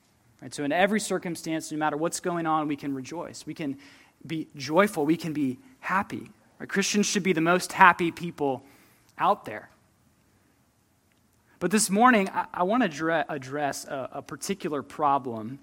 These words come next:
that we often see in the church. Right? And, and this is, will arise from time to time. Right? There are these Christians, th-, those that are truly converted, those that are born again by the Holy Spirit,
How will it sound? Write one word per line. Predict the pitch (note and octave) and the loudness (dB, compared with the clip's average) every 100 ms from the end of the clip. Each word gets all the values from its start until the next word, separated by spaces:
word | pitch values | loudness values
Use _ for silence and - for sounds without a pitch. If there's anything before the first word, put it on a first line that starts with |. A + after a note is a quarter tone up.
| _ _ _ _ - - _ | _ _ _ _ -16 -16 _
that | D#3 D3 | 2 6
we | D3+ | 6
often | D3 - B2+ | 6 4 -2
see | - C#3+ | 0 0
in | B2+ | -2
the | A2+ | -4
church. | - - - - - _ _ _ _ _ | -8 -12 -14 -20 -20 _ _ _ _ _
Right? | C3 C#3 | -8 -6
And, | D3+ D3+ D3 | -2 0 0
and | D3+ E3 | 0 -2
this | E3 - | -2 -2
is, | - E3 | -4 -2
will | D#3+ D#3 | 4 6
arise | D3+ D#3 D#3 | 10 8 6
from | - C#3 | -2 -2
time | D#3 D3 | 0 0
to | C3+ | -4
time. | C3+ - D3 A#2 A2 - | -6 -6 -6 -6 -12 -14
Right? | C3+ B2+ | -14 -10
There | D#3+ | -8
are | D#3+ | -8
these | D#3+ E3+ - - - _ - | -6 -6 -6 -10 -20 _ -4
Christians, | E4+ D#4+ - A2 F3 - - - - _ _ _ _ _ _ _ _ _ - | -4 -2 -6 -8 -8 -10 -14 -20 -20 _ _ _ _ _ _ _ _ _ -14
th-, | D#3+ E3+ | -10 -2
those | F3 F#3 | 0 2
that | G3+ F#3 | 4 4
are | E3 | 4
truly | - A#3+ C#4 C4+ | 2 4 4 4
converted, | A3 F#3+ D#3+ C#3+ E3 D#3+ | 2 2 4 4 2 0
those | D#3+ | 0
that | E3 | 0
are | D#3 | -2
born | D#3+ G3 A3 | 2 4 4
again | G3+ F#3 | 4 8
by | E3+ | 8
the | D3+ | 6
Holy | D3+ C#3 | -2 -2
Spirit, | C3+ - G#2+ B2 | -4 -6 -8 -10